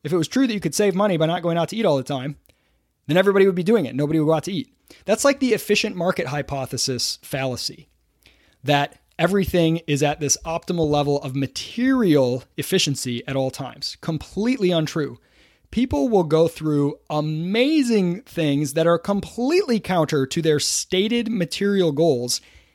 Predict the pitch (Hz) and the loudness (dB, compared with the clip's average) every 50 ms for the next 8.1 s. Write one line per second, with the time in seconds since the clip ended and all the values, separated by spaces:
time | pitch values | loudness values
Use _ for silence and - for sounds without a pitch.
0 | _ _ - 147 151 - - 190 175 151 170 160 160 156 143 127 131 127 139 151 | _ _ -4 -2 -2 -2 0 0 0 2 2 2 2 2 0 0 -2 -2 -2 -2
1 | 160 - - 175 - 135 135 127 127 123 107 120 127 123 - - - _ _ _ | -4 -4 -4 -6 -4 -4 -4 -4 -4 -4 -4 -4 -6 -6 -8 -12 -20 _ _ _
2 | _ _ - - - _ 139 143 143 139 - - 135 127 - - - 170 180 190 | _ _ -20 -20 -10 _ -2 -2 -2 0 0 -2 -2 -2 -2 0 2 2 2 2
3 | 190 175 - 175 160 156 139 - - - 156 151 139 120 113 117 - - - 131 | 2 0 -2 -2 -2 0 -2 -2 -2 0 0 2 2 0 -2 -4 -8 -6 -2 0
4 | 131 131 127 127 - - _ _ _ _ _ _ _ _ - - - - - 196 | 0 0 0 -2 -8 -18 _ _ _ _ _ _ _ _ -20 -16 -6 0 2 4
5 | 220 240 247 247 262 262 262 240 220 - - 190 220 226 - - 220 208 202 202 | 4 4 4 2 2 0 0 -2 -4 -4 -2 0 0 0 0 0 0 0 0 0
6 | - 202 190 185 - 196 202 202 175 - 202 185 185 175 139 120 127 120 120 117 | 0 0 0 0 0 0 0 0 0 0 0 2 4 2 2 2 0 -4 -4 -6
7 | - _ _ _ _ _ - 123 135 151 180 196 - 185 170 151 - 139 131 127 | -10 _ _ _ _ _ -6 -2 0 0 2 0 0 0 -2 -2 0 -2 -2 -2
8 | 131 131 | -4 -8